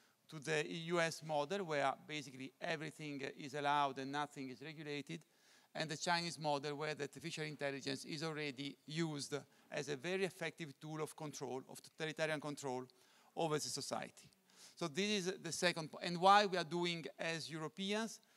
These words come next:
because the, the Europe is the minimum level, uh, at which we can intervene effectively on the issue of artificial intelligence. And because it is a way to take back control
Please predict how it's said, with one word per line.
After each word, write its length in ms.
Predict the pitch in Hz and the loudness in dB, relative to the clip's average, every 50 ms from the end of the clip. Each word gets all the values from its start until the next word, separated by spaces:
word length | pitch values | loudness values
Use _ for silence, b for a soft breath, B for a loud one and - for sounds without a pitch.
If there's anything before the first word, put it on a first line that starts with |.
| b b b b - | b b b b -14
because 420 | 151 - - 180 185 190 180 - - - - 151 123 | -8 0 2 4 6 6 4 2 -4 -12 -14 -6 -2
the, 560 | 160 160 160 - - 180 175 160 165 175 - | -2 -2 -2 -2 -4 -4 -4 -2 -4 -4 -2
the 160 | 147 175 185 | 0 -2 0
Europe 360 | 196 180 196 196 196 202 190 196 - | 0 0 2 4 4 4 4 4 -2
is 120 | 170 165 156 127 127 | -6 -6 -6 -8 -6
the 160 | - 160 165 - - - - - | -4 -4 -4 -4 -8 -16 -10 -4
minimum 540 | 180 190 202 214 208 196 185 175 165 160 160 | 0 4 4 6 6 6 4 2 0 -2 2
level, 400 | 165 160 160 151 143 147 143 143 139 135 _ _ _ _ _ _ - _ _ _ _ - | 4 4 6 6 4 2 0 -2 -4 -8 _ _ _ _ _ _ -20 _ _ _ _ 0
uh, 40 | 147 | 2
at 500 | 147 151 147 147 151 - - 156 - - | 4 4 4 2 0 -2 -4 -6 -6 -4
which 340 | 156 170 160 - - - - - - | -4 -4 -2 0 0 -2 -2 -2 -6
we 140 | 151 170 165 | -6 -6 -4
can 280 | - - 170 165 165 | 0 2 2 4 4
intervene 480 | 160 160 147 165 156 151 131 147 160 151 | 2 -2 0 -2 -2 -2 -2 -4 -2 -2
effectively 640 | 151 135 - - 156 135 - - 127 117 107 113 107 _ _ _ _ - - | -2 -2 0 -2 -2 -2 -2 -6 -8 -8 -8 -10 -14 _ _ _ _ -4 0
on 160 | 147 147 143 | 0 0 0
the 120 | 151 147 | 0 0
issue 380 | 143 139 139 131 - - 143 135 | 2 2 0 0 -2 -4 -2 0
of 220 | 143 139 135 123 | 0 0 2 0
artificial 480 | 139 127 131 131 - 135 123 - 131 123 | 0 -2 -2 -6 -6 -6 -6 -6 -6 -6
intelligence. 480 | 120 113 - - 120 - - - - - - - - _ _ _ _ _ B B B B B B B - | -6 -6 -8 -8 -8 -8 -10 -16 -16 -18 -18 -20 -20 _ _ _ _ _ B B B B B B B -2
And 280 | 147 151 156 143 135 | 0 0 -2 -4 -8
because 520 | 127 151 147 - 175 170 180 185 185 156 170 | -8 -6 -2 2 4 6 6 6 6 4 2
it 200 | 196 196 160 - | 0 0 -2 -8
is 140 | 156 160 143 | -8 -4 -4
a 100 | 160 151 | -2 -2
way 320 | 143 151 165 170 175 190 | 0 2 4 6 6 4
to 100 | 180 - 165 | 4 0 -2
take 220 | - 170 165 156 | 0 0 0 2
back 160 | 151 156 147 | 2 0 0
control 460 | - 170 156 151 - 202 214 185 131 | 0 -2 -4 0 4 6 6 6 6